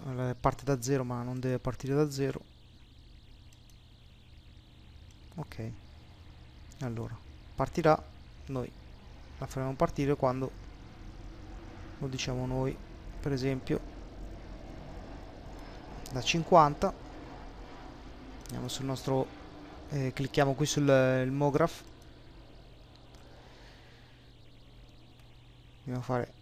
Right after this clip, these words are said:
spunta via abilita, clicchiamo per registrare sempre col control e il, il tasto del mouse sinistro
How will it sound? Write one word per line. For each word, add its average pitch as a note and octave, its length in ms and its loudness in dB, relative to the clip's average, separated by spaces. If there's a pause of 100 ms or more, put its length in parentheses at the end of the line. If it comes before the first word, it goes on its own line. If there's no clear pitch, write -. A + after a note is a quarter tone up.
(140)
spunta - 520 0
via C3+ 180 4
abilita, G3 440 4 (3250)
clicchiamo D#3+ 720 2 (240)
per C3 140 -4
registrare C3 500 4
sempre B2+ 280 -2
col A#2+ 180 -4
control B2+ 500 0 (100)
e D3 180 -4
il, B2 540 2 (560)
il A#2 120 -10
tasto - 260 -2
del C3+ 120 0
mouse C#3 260 2
sinistro G#3+ 500 2